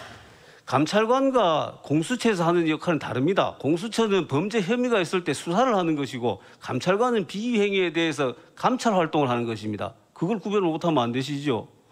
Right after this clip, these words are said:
자, 치-, 청와대가 지금 지난 유월 이십오일 지금 수석께서 말씀하신 바와 같이 공수처장 추천 요청을 했습니다. 이십일 대 국회가 개원한 지 한 달도 안 되어서, 그리고 또 부속,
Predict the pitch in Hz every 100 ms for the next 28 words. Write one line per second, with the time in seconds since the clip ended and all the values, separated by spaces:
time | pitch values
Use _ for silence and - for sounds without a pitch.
0 | _ _ _ _ _ _ _ _ _ _
1 | _ _ _ _ _ - 135 123 113 -
2 | - _ _ _ _ - - 202 214 226
3 | 185 202 202 170 - _ - 185 202 190
4 | 190 214 202 196 196 190 175 147 160 -
5 | 196 190 180 151 139 160 170 151 156 147
6 | 143 131 120 127 120 98 - 143 - 196
7 | 226 233 220 - 269 - 233 180 - 147
8 | 123 123 - 113 92 98 - _ - _
9 | _ - - - - _ 208 233 226 233
10 | 226 247 202 196 202 190 160 135 110 -
11 | - 196 220 190 180 143 120 - 240 240
12 | 208 180 131 139 127 107 - 190 190 180
13 | 170 190 208 247 - -